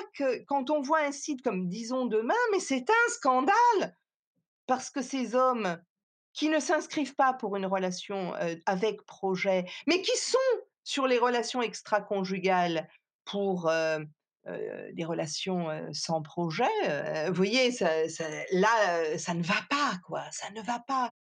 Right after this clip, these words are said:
Comme si, euh, la femme était, euh, un second choix, quoi,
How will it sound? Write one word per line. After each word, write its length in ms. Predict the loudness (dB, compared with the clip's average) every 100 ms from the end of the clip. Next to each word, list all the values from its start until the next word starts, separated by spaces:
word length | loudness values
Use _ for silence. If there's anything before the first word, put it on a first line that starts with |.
| _ _
Comme 200 | -2 -2
si, 420 | -2 -6 -2 2
euh, 180 | 2 4
la 180 | 2 2
femme 360 | 2 2 2
était, 480 | 0 -2 -2 0 2 2
euh, 240 | 2 0 -4 -16 -14 -2
un 100 | 0
second 400 | 2 2 2 2
choix, 540 | 0 0 4 4 2 -2
quoi, 260 | -4 -2